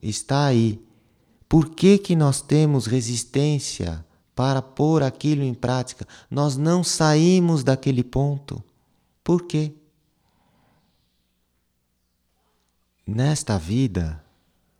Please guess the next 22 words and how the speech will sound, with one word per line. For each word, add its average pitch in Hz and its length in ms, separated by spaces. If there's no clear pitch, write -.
nós 107 300
estamos 110 580
aqui 113 520
não 113 260
é 151 120
só 117 260
para 98 400
saber 90 600
das 82 200
coisas. - 760
Nós 101 220
estamos 117 520
aqui 113 480
para 113 260
praticar, 101 840
para 113 260
ser. 90 640
E 98 140
nós 113 300
só 143 380
nos 123 200
transformamos 92 1200